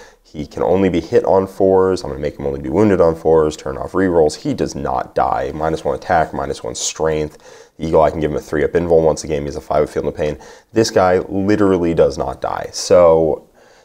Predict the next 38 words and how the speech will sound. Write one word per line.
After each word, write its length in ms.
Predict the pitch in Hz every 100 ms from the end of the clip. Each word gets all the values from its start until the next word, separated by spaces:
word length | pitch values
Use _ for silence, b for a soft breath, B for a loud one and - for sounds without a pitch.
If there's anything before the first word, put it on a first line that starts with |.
| _
that's 180 | 87 85
gonna 200 | 98 87
be 180 | 82 78
amazing 640 | - 82 85 90 95 95
into 220 | 64 82
orcs. 420 | - 147 143 143 87
It's 100 | -
gonna 180 | 87
be 100 | 80
amazing 420 | 78 82 82 80 78
into 160 | 73
Tau, 340 | - 104 87 92
where 140 | 82
my 140 | 71
plan 220 | - 78 73
is 80 | -
to 80 |
bodyguard 460 | 73 67 73 76 73
him 40 |
on 60 | 71
the 80 | 69
center. 360 | - 95 90
So 360 | 82 - 65 73 _ _ _ _ _ _ _ _ _
if 140 | 104 101
he's 140 | 98
bodyguarded 540 | 95 92 90 90 87 82
in 100 | 80
the 60 |
center 360 | - 107 101 98
and 160 | - 80
the 40 |
bodyguards 400 | 80 78 82 -
get 140 | -
sniped 320 | - 78 71 98
out, 300 | 95 90 -
or 220 | 85 82
the 140 | 76 76
super, 680 | - 104 98 87 80 71